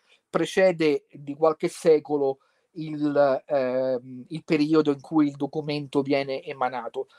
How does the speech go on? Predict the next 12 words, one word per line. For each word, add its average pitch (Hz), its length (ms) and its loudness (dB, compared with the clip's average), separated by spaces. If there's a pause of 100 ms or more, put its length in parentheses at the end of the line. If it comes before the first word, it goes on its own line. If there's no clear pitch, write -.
(260)
cioè 190 460 6
che 190 360 -2 (840)
più 226 180 0
o 214 100 6
meno 180 500 -4
dal, 131 400 -2 (160)
dalla 147 300 -2
fine 185 320 -8
del 147 100 -6
Rinascimento, 143 1080 -6 (100)
dal - 580 2
Barocco, 156 680 0